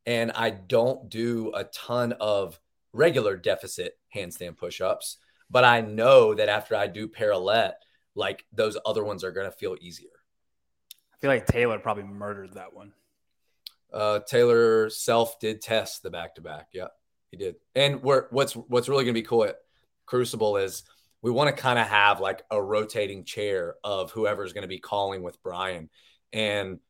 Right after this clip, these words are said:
Speaker 1: like, Jason's done a handful of the workouts. I want him to come on and be like, "Dude,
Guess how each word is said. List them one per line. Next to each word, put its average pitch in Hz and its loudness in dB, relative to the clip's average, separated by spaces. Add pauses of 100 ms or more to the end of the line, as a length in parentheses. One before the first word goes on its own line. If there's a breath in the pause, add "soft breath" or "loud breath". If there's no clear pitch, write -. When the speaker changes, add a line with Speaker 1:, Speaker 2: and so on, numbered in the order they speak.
(140)
Speaker 1:
like, 107 -6
Jason's 113 2
done 95 -2
a 92 -2
handful 95 -4
of 85 -12
the 87 -8
workouts. 82 -8 (100)
I 104 4
want 120 4
him 120 0
to 110 2
come 107 -2
on 107 2
and 92 -6
be 98 0
like, 95 -2
"Dude, 107 -2